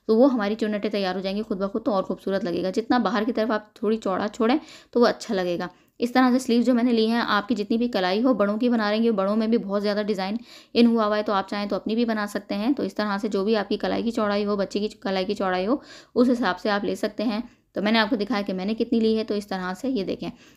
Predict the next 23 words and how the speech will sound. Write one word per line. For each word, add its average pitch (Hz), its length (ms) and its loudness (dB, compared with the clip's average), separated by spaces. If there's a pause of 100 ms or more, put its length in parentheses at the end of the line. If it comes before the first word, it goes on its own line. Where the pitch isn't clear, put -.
(140)
अब 196 100 -2
जो 233 100 4
मैंने 220 220 0
हाफ 214 280 0
इंच, 240 160 4
अ, - 180 -8
फोल्ड 220 280 2
किया 220 140 0
था, 226 80 -2
जो 226 180 0 (160)
हाफ 196 260 -4
इंच 220 120 0
जितनी 196 220 -2
हमारी 202 300 0
इलास्टिक 196 580 -6
की 214 80 0
चौड़ाई 185 320 -2
थी, 330 120 2
उतनी 220 320 -4
इलास्टिक 185 360 -6
को 202 80 -4
मैं 190 80 -4
अंदर 185 220 -2